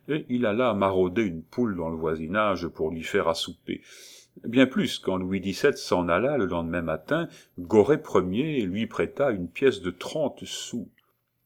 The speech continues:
Goret deux avait transmis cette légende à Lagoret, qui ne connaissait pas de plus étonnant trait de munificence.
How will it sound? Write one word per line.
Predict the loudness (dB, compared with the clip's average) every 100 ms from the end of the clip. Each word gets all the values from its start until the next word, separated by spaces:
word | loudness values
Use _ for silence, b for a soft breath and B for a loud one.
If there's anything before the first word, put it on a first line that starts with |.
| _ _ _ -6
Goret | -2 0 -2
deux | 0 0 2 0
avait | -4 -6
transmis | -6 -6 -4 -6 -6
cette | -6 -4
légende | -4 -2 -2 -2 0
à | 0
Lagoret, | 2 4 4 4 2 4 2 0 B B B -8
qui | -6
ne | -4
connaissait | -4 -6 -6 -6 -4
pas | -2 -2
de | -4
plus | -10 -10 0 2
étonnant | 2 0 -4 -6
trait | 0 2
de | 2 2
munificence. | -2 0 0 -2 -6 -6 -6 -6 -8 -12 -14